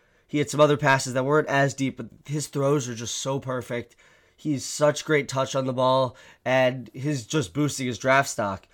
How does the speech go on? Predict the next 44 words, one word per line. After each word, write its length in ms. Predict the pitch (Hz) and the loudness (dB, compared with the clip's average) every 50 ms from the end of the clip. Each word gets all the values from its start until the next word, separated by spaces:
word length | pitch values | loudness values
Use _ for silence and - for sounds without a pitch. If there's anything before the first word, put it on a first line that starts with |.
| _ _ _ _ - | _ _ _ _ -2
There 140 | 131 147 | 0 2
was 280 | 147 151 131 117 - - _ - _ - | 2 2 0 -2 -6 -12 _ -8 _ 4
always 360 | 143 156 160 160 160 143 - | 6 6 6 6 4 2 0
concerns 440 | - 147 131 - 151 143 139 131 117 | -2 -6 -4 -2 0 0 0 0 -2
with 140 | 120 - | -6 -4
Penix 420 | - 143 139 135 120 110 110 - - | 0 2 2 2 2 0 -4 -6 -8
because 360 | - 123 113 131 127 120 113 | -10 -8 -4 -4 -4 -4 -4
of 60 | 120 | -6
his 120 | 113 113 - | -8 -8 -6
time 240 | - 135 127 120 | -2 0 0 0
in 60 | 123 123 | 0 -2
Indiana 640 | 123 120 117 127 131 131 131 127 131 127 127 120 - - - - - - | -4 -2 -2 0 2 2 2 2 0 0 -2 -4 -6 -10 -20 -20 -16 -12
with 160 | 123 131 - | -10 -10 -6
all 260 | - 123 135 139 139 | -2 0 2 2 2
the 180 | 135 143 131 120 | 2 0 -2 -2
injuries, 540 | 120 123 113 120 123 127 127 127 120 110 - - - _ _ | -2 -4 -4 -6 -6 -6 -6 -6 -6 -8 -12 -16 -20 _ _
but 180 | - 139 131 123 | -4 -4 -4 -4
now 640 | 123 127 131 135 139 139 139 139 139 139 139 135 - | -2 -2 2 6 8 8 8 8 6 4 0 -2 -4
I 100 | 131 131 | -6 -8
feel 220 | 127 - 143 139 | -8 -6 -4 -4
like 200 | 131 131 131 - | -4 -4 -4 -6
N 120 | - 127 131 | -8 -6 -6
F 140 | 135 131 139 | -6 -6 -4
L 120 | 131 127 | -4 -4
scouts 380 | 120 - - 131 127 127 - - | -4 -6 -4 -4 -4 -4 -4 -6
are 60 | 127 | -6
looking 300 | 123 131 127 - 123 123 | -6 -6 -8 -8 -6 -6
at 140 | 120 117 117 | -6 -4 -4
him 200 | 123 123 120 123 | -6 -6 -6 -6
and 260 | 117 117 117 117 113 _ _ _ _ _ _ _ | -6 -6 -8 -8 -10 _ _ _ _ _ _ _
seeing 400 | - - - 147 143 143 139 135 | -12 -6 -4 -2 -2 0 -2 -2
that 140 | 131 123 | -2 -2
he 100 | 135 131 | -4 -4
could 100 | 123 135 | -4 -4
really 320 | 123 120 131 143 143 143 131 | -4 -4 -2 -2 -2 -2 -4
play 420 | - - - 143 135 123 123 117 | -4 -2 0 0 2 2 0 -2
in 120 | 117 120 123 | -4 -4 -6
these 200 | 123 117 107 98 _ _ | -6 -6 -8 -10 _ _
big 280 | - 147 147 139 131 120 | -4 -2 -2 -2 -2 -4
games 500 | 110 135 135 143 135 123 120 117 107 - | -2 -2 0 0 0 0 -4 -6 -8 -8
when 160 | 120 131 123 | -6 -6 -6
it 60 | 117 | -4
matters 400 | 123 123 127 135 131 135 135 113 | -4 -2 0 0 0 -2 -4 -4
most 360 | 120 131 131 127 120 117 - | -2 -2 -2 -2 -2 -4 -8